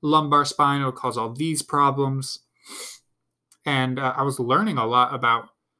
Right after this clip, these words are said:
the spine and, and how important it is to our health, um, and how, you know, just popping pills to,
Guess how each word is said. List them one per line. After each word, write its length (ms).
the 100
spine 540
and, 400
and 120
how 200
important 400
it 80
is 220
to 200
our 360
health, 480
um, 420
and 140
how, 500
you 160
know, 340
just 200
popping 360
pills 460
to, 380